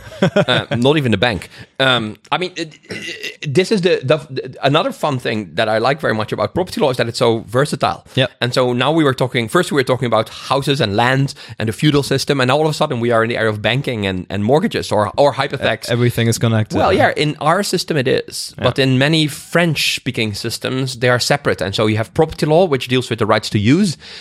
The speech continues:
Speaker 1: and then you have security law that deals with mortgages. But it's ver-,
Speaker 2: Okay.
Speaker 1: it's very Dutch,
Speaker 2: Okay.
Speaker 1: uh, German, uh, let's say in that tradition, also a little bit of English, uh, tradition in there to, to include that into property law. Um,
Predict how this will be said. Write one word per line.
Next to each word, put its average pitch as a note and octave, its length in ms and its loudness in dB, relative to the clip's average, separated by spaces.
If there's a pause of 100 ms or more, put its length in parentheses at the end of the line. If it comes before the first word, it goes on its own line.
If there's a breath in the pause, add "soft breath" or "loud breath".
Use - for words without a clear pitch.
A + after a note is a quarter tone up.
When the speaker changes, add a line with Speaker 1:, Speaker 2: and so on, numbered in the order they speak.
(140)
Speaker 1:
and A#2+ 160 0
then A#2+ 100 0
you G#2+ 120 -4
have A2+ 340 -2
security D3+ 480 0
law F#2 280 0 (360)
that G#2+ 180 0
deals G#2+ 260 0
with - 260 -2
mortgages. G#2+ 540 0
But G#2+ 200 -2
it's - 180 -4
ver-, C3 200 0
Speaker 2:
Okay. C3+ 120 0
Speaker 1:
it's G2+ 100 0
very D#3 220 4
Dutch, C#3 420 0
Speaker 2:
Okay. - 100 -8 (360 loud breath)
Speaker 1:
uh, A#2 120 2
German, B2+ 680 0 (320 soft breath)
uh, A2+ 300 2
let's A2+ 160 -4
say A#2+ 100 0
in A2+ 80 0
that A#2+ 160 2
tradition, A#2 400 0
also A2 340 2
a A2 60 0
little A#2 200 4
bit A2 100 4
of G#2+ 160 -2
English, B2 440 0 (340 soft breath)
uh, G2+ 200 2
tradition A#2 460 -2
in G#2+ 140 0
there G#2 240 4
to, G#2 320 -2
to G2 360 -2
include D3 380 2
that A2 180 -2
into G2+ 180 -4
property G2 320 -4
law. G#2 160 0 (640 loud breath)
Um, B2+ 440 0